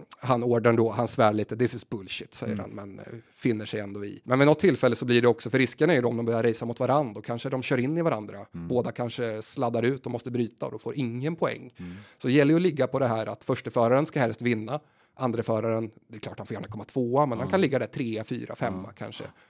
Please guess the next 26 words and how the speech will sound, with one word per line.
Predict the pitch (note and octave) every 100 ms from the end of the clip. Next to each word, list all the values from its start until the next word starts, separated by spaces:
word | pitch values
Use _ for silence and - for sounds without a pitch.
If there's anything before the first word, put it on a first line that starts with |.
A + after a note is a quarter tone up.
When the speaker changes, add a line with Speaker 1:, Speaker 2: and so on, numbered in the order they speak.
| _
Speaker 1:
Så | - C#3+
vinner | B2+ A2+
vi | A2
stall | - A2 G2+
V | F#2+ -
M, | F#2
så. | F#2 F2+
Speaker 2:
Mm, | G2+ G#2+ -
mm. | F2 G2 -
Speaker 1:
Eh, | - G#2
så | G#2+
de | C3+ F3+
har | F3
haft | -
det | A#2
lite | A2+ -
problemet. | B2+ A2 G2+ A#2+ - -
Den | A#2+
blev | A#2+
kanske | A#2 A2+ A#2
lite | A#2+ -
för | A2
bra, | A2+ C#3 D3+
lite | A#2+ -
för | A2+
snabbt. | D3 - - -